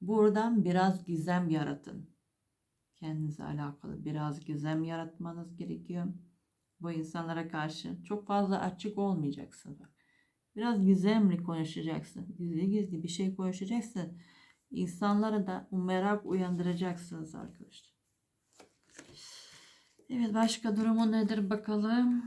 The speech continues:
Evet şu an beni çalışan görüyorum. Tılsım sekizlisi. Çok çalışmanız gerekiyor. Bir işiniz var ama bu işinize arkadaşlar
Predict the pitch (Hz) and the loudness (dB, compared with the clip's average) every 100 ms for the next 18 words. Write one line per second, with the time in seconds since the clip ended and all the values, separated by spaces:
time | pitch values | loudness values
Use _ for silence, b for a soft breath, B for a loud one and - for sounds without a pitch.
0 | - - 226 226 208 - 233 233 220 - | -4 0 2 2 2 2 2 4 2 -2
1 | - - 214 214 220 220 220 208 208 214 | -14 -2 2 4 2 0 2 4 4 2
2 | 202 202 196 190 190 190 - 233 - 247 | 4 6 6 6 6 4 2 -4 -2 0
3 | 240 - 208 202 180 180 175 175 175 - | 0 0 0 0 0 0 -2 -4 -6 -8
4 | - _ _ _ _ _ _ _ _ _ | -16 _ _ _ _ _ _ _ _ _
5 | _ - _ - 208 202 196 175 - 170 | _ -20 _ -2 0 2 2 2 0 -4
6 | 170 156 170 160 160 170 160 202 202 202 | -4 -6 -4 -4 -4 -4 2 2 0 -4
7 | - 220 208 165 170 175 175 180 185 220 | -2 -2 0 -2 -4 -2 -2 0 0 0
8 | 220 - 208 202 196 185 180 - 196 190 | 0 0 0 0 0 -2 -4 -4 -2 -2
9 | 196 | -2